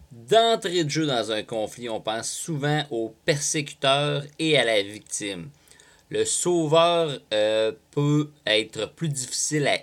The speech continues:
identifier et il n'est pas toujours présent aussi. Je vais particulièrement utiliser le, l'exemple de Robin,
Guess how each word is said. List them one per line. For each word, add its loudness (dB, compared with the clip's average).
identifier -6
et -2
il -4
n'est -4
pas -2
toujours -6
présent -2
aussi. -10
Je -4
vais 4
particulièrement -2
utiliser -2
le, 4
l'exemple -2
de 4
Robin, 0